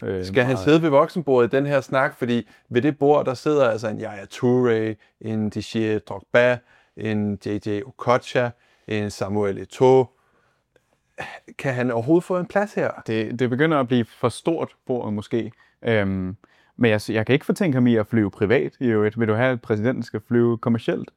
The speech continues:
Speaker 2: Nej, men der er ikke noget, altså, i vejen for, at, at, at liste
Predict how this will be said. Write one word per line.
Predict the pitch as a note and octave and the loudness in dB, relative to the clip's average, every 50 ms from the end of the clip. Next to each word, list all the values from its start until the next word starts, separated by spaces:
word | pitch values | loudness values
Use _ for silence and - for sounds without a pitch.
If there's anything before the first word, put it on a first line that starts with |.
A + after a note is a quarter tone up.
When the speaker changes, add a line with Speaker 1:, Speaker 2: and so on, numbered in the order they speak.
| _ _ _ _ _ _ _ _ _ _ _ _ _ _ _ _ _ _ - | _ _ _ _ _ _ _ _ _ _ _ _ _ _ _ _ _ _ -6
Speaker 2:
Nej, | - C3+ C3 | -2 0 0
men | A2+ G2+ G2 - | 0 -2 -4 -8
der | G2+ | -10
er | G2 | -10
ikke | G#2 A2 A2+ | -8 -4 0
noget, | B2+ B2 A#2 A2+ A2 - | 2 2 2 2 0 -2
altså, | C3+ A2+ G#2 G#2+ G2 - _ _ A#2 | -6 -6 -4 -4 -6 -8 _ _ -20
i | A2+ A2+ A2 G#2+ | -16 -14 -8 -4
vejen | A2+ A2+ A2+ G#2+ | -4 -2 -2 -4
for, | - A2+ G#2+ | -4 -4 -4
at, | G#2 G#2 G#2+ G#2+ G#2 G#2 G2 G#2+ - _ _ _ _ _ _ - - - | -4 -4 -4 -6 -8 -10 -10 -12 -16 _ _ _ _ _ _ -20 -16 -12
at, | A2 G#2+ A2 | -10 -10 -8
at | A2 A2 G#2 G2+ | -8 -8 -6 -2
liste | G#2 A2+ B2 C3+ C3 - - - G2 | 2 4 4 4 4 2 -4 -12 -12